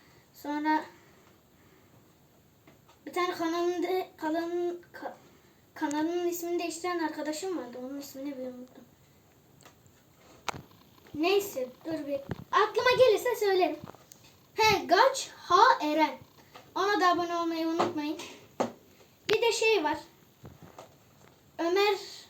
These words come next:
uzaylı Ömer. Yok. Neydi ya onun ismi?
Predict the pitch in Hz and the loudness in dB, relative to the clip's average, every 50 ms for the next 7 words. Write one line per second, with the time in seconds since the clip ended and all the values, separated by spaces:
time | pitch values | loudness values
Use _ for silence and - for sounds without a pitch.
0 | - - _ - - - 330 302 320 381 381 392 381 427 466 440 359 311 269 254 | -20 -20 _ -18 -10 -6 -2 0 2 4 4 4 6 4 4 4 2 -2 -4 -6
1 | 254 262 - 277 277 269 - - - _ _ _ _ _ _ _ 302 320 381 427 | -10 -12 -12 -12 -14 -14 -14 -18 -20 _ _ _ _ _ _ _ -4 -2 0 0
2 | 392 392 359 339 320 320 320 311 302 294 285 285 294 - - - 277 285 | 0 0 0 -2 -2 -2 -2 -2 -4 -4 -8 -12 -14 -16 -16 -16 -16 -16